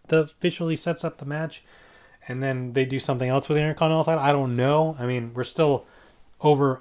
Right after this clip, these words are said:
a month and, about a mo-, month and a half away from WrestleMania, so there's plenty of time to do stuff with that. Um,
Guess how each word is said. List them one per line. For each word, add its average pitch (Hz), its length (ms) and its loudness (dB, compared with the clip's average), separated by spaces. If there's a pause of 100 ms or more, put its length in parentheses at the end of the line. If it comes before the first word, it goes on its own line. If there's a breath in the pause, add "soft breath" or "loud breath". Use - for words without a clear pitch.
a 131 60 -2
month 135 280 2
and, 127 160 -4
about 123 300 0
a 135 120 4
mo-, 135 180 2
month 131 300 0
and 135 100 0
a - 20 4
half 127 200 0
away 123 400 2 (800)
from 220 260 6
WrestleMania, 113 480 0
so 127 140 -2
there's 120 100 0
plenty 151 280 -2
of 131 60 -2
time 127 380 0 (840)
to 107 320 -4 (520 soft breath)
do 170 160 2
stuff - 380 -2
with 101 140 -4
that. 95 380 -10 (640 soft breath)
Um, 110 520 -2